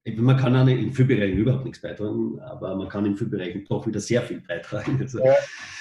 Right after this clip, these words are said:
Speaker 1: ich, ich finde so, wie soll ich das jetzt erklären, was der Mehrwert diesem Buch ist? Es ist, ich glaub, wenn man's liest, spürt man's einfach. Es ist
Speaker 2: Okay.
Speaker 1: beeindruckend in, in
Speaker 2: Ja.
Speaker 1: keiner positiven Stimmung,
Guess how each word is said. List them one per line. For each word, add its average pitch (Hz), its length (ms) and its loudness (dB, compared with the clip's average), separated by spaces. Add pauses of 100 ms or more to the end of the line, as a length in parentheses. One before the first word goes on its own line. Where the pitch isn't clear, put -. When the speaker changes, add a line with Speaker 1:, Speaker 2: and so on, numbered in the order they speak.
Speaker 1:
ich, - 180 -6
ich - 80 -2
finde 170 160 8
so, 147 920 6 (1400)
wie - 80 -20
soll 117 140 0
ich 127 40 -2
das 120 120 0
jetzt 110 160 0
erklären, 104 300 0
was 95 120 -2
der 92 100 -4
Mehrwert 101 360 -2
diesem 98 240 -4
Buch 101 200 -6
ist? - 160 -14
Es 87 160 -12
ist, - 220 -14
ich 160 100 -14
glaub, - 160 -4 (300)
wenn 101 160 -2
man's 104 160 -2
liest, 127 220 -2
spürt 135 240 0
man's - 200 -8
einfach. 127 320 -6 (240)
Es - 140 -20
ist - 100 -16
Speaker 2:
Okay. 147 300 2 (560)
Speaker 1:
beeindruckend 131 720 2
in, 110 280 2
in 107 300 -2
Speaker 2:
Ja. 131 280 4 (1040)
Speaker 1:
keiner 117 240 0
positiven 131 460 4
Stimmung, 107 540 -2